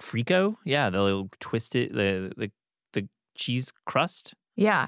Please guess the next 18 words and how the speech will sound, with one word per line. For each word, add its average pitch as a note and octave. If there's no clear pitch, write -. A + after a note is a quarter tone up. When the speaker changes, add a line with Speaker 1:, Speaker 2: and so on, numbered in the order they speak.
Speaker 2:
you A3+
can A3+
do G#3+
a G3
whole, A3
like, E3+
extra G3
thing F#3
of D#3+
cheese F#3
on E3+
ch-, -
the F3
bread F3+
side, -
you G#3
know? F#3+
Speaker 1:
Yeah. E3